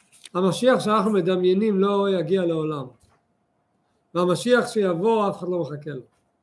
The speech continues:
דהיינו שמה זה באמת משיח, אנחנו מדמיינים משהו מסוים, לא זה בדיוק מה שיבוא.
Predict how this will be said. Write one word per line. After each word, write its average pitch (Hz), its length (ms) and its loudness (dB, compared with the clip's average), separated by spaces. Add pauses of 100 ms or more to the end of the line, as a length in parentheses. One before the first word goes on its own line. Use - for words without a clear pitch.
(1200)
דהיינו 220 400 4
שמה 185 800 0
זה 226 120 6
באמת 202 440 0
משיח, 196 800 0 (720)
אנחנו 208 300 2
מדמיינים 202 600 4
משהו 220 280 2
מסוים, 208 580 0
לא 226 180 0
זה 233 140 2
בדיוק 233 260 -6
מה 220 100 -4
שיבוא. 214 460 -4